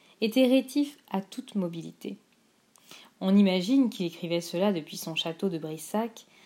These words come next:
six à Brissac-Quinçay, dans le Maine-et-Loire.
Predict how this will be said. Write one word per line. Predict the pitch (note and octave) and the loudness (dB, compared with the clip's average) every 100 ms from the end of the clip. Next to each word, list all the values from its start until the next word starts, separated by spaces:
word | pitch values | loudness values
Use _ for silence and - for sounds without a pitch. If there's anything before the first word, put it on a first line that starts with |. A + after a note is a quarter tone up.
| _ | _
six | - - B3 - | -12 -8 -6 -4
à | E3 | -6
Brissac-Quinçay, | E3 F#3 G3 F3+ - D#3+ - - B3 - _ - - - | -4 -6 -4 -4 -4 -6 -4 -2 -2 -4 _ -20 -20 -4
dans | F#3+ G#3 | 2 4
le | F3+ | 2
Maine-et-Loire. | E3+ D#3 D3+ - - - | 0 -4 -8 -10 -12 -14